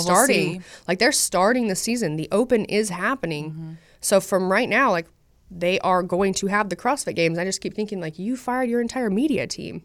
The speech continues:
Speaker 1: I know. There was, like, a meme
Speaker 2: So
Speaker 1: about, uh, showing their
Speaker 2: The cameras?
Speaker 1: the, yeah. <laughs>
Speaker 2: Oh
Speaker 1: It
Speaker 2: my
Speaker 1: was,
Speaker 2: God, I saw
Speaker 1: it was,
Speaker 2: that.
Speaker 1: like, CrossFit Media last year, and it had, like, all the cameras and stuff, and then this year was, like,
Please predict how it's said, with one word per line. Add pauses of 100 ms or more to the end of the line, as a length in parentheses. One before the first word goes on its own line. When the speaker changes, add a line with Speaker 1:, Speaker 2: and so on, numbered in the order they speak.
Speaker 1:
I
know. (420)
There
was,
like,
a
meme
Speaker 2:
So
Speaker 1:
about,
uh,
showing
their
Speaker 2:
The
cameras?
Speaker 1:
the,
yeah.
<laughs>
Speaker 2:
Oh
Speaker 1:
It
Speaker 2:
my
Speaker 1:
was,
Speaker 2:
God,
I
saw
Speaker 1:
it
was,
Speaker 2:
that.
Speaker 1:
like,
CrossFit
Media
last
year,
and
it
had,
like,
all
the
cameras
and
stuff,
and
then (260)
this
year
was,
like,